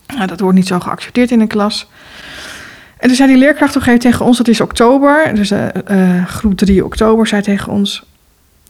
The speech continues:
een paar dingen. Die zei: "Hij kan niet stilzitten. Hij heeft veel, heel veel moeite met concentratie. Hij, zijn cito-scores waren echt schrikbarend laag. Maar ik denk dat hij wel slim is."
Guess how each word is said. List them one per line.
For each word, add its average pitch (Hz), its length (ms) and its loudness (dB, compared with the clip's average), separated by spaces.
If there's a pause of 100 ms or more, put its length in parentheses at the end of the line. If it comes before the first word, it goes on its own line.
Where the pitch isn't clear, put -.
een 185 80 2
paar 220 260 0
dingen. 226 300 4
Die 220 100 -2
zei: 190 420 -4
"Hij 185 160 -4
kan 185 180 -2
niet 175 120 -2
stilzitten. 254 520 -6 (1000)
Hij 185 120 -4
heeft 180 160 -2
veel, 240 260 2
heel 269 180 6
veel 247 100 0
moeite 220 220 6
met 190 120 -4
concentratie. 226 960 -4 (360)
Hij, 185 240 -4
zijn 180 160 -6
cito-scores 185 680 -4
waren 180 320 -6
echt 190 180 -10
schrikbarend 196 640 0
laag. 214 520 -6 (680)
Maar - 140 -6
ik 220 120 -4
denk 220 160 4
dat 190 160 0
hij 190 80 -2
wel 170 120 -2
slim 233 280 -2
is." - 340 -14